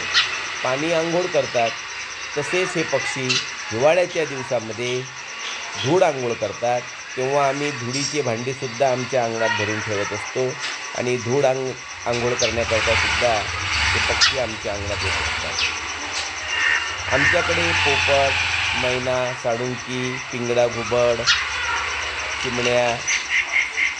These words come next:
सिल्वर मुनिया, लालबुड्या बुलबुल असे विविध पक्षी आमच्याकडे घरट्यांमध्ये, कृत्रिम घरट्यांमध्ये राहायला येतात. बघा, ही चिमणी,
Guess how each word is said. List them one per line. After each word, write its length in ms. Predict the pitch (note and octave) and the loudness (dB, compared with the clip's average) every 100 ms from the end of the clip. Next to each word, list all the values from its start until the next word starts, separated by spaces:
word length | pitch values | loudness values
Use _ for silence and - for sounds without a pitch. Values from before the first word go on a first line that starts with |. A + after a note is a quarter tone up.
| - - - - - - - - | 0 0 0 0 0 -2 -2 -2
सिल्वर 360 | C3+ C3+ C#3+ D3+ | 0 2 4 4
मुनिया, 640 | C3 C3 B2+ A#2+ A#2 G#2+ G#2+ - - - - - - - - - - - - - - | 4 2 0 0 0 -2 -6 -10 -8 -6 -6 -6 -6 -6 -8 -8 -8 -6 -6 -4 0
लालबुड्या 580 | - B2+ C3+ C3 C3+ C3 | 4 4 4 0 2 2
बुलबुल 520 | B2 A#2+ G#2+ A#2 A2+ A2 G#2 - - - - - - - - | 0 -4 -4 -4 -2 -4 -4 -6 -6 -8 -8 -8 -6 -4 -2
असे 220 | - D3+ | 0 0
विविध 340 | C3 C3+ D#3 | 0 2 4
पक्षी 600 | F3 - - C#3+ C3 A#2+ - - - - - - | 6 4 2 -4 -6 -6 -6 -6 -4 -2 -2 -2
आमच्याकडे 580 | A#2 C#3 B2+ C3 B2 A2 - - - - - - A#2 | -2 0 2 2 2 2 2 -2 -8 -6 -2 0 0
घरट्यांमध्ये, 600 | A2+ B2 B2+ - - B2+ | 0 2 2 2 0 0
कृत्रिम 580 | - G2+ - E3 - | 0 0 0 4 4
घरट्यांमध्ये 600 | D3+ C3+ C3 B2 B2 A#2+ | 6 4 2 -2 -2 -2
राहायला 340 | A2+ G2+ G#2+ G#2 | -2 -2 0 0
येतात. 320 | - - - - - - - - | 0 0 0 0 2 2 2 2
बघा, 160 | - E3 | 2 2
ही 120 | D#3+ | 2
चिमणी, 440 | D3+ D3+ D3 C#3+ | 0 -2 -2 -2